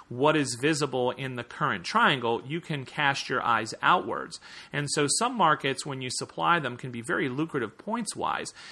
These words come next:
You might be able to get yourself five or six points. So this is another big way that you can score points in this game.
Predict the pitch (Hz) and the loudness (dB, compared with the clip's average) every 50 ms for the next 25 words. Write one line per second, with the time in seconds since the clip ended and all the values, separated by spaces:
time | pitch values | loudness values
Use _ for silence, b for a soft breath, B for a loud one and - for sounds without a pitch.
0 | B B B 135 135 139 131 127 - 143 135 131 123 123 117 131 160 175 - - | B B B -4 0 0 0 0 2 0 0 0 0 -2 -2 0 -2 -2 -2 -4
1 | 143 - - 120 104 107 - - 120 110 104 107 107 104 107 104 - - 120 107 | -4 -2 2 2 2 2 4 4 6 8 8 8 6 4 2 -2 -4 -6 -6 -4
2 | - - - - 107 - - - - - - 220 214 160 104 - - - B B | -4 -4 -4 -4 -4 -4 -6 -10 -10 -6 -2 0 0 0 0 -2 -8 -12 B B
3 | B B B B B B - - 143 135 131 131 202 202 - 208 170 180 156 147 | B B B B B B 2 4 6 6 4 4 2 0 -2 -2 -2 -2 -2 -2
4 | 151 156 170 185 185 190 190 175 139 127 147 151 151 139 131 131 127 123 123 120 | 0 4 4 4 6 4 4 2 2 0 0 0 0 0 -2 -2 0 0 0 0
5 | 117 113 - - - 151 143 - 135 123 - - - 127 120 120 120 - 120 113 | -2 -4 -8 -6 -6 -6 -6 -8 -10 -10 -10 -6 -2 0 0 0 -2 -2 -6 -6
6 | 110 110 - 113 107 98 101 101 - - - - - - | -6 -6 -8 -8 -8 -8 -8 -8 -8 -8 -10 -12 -12 -16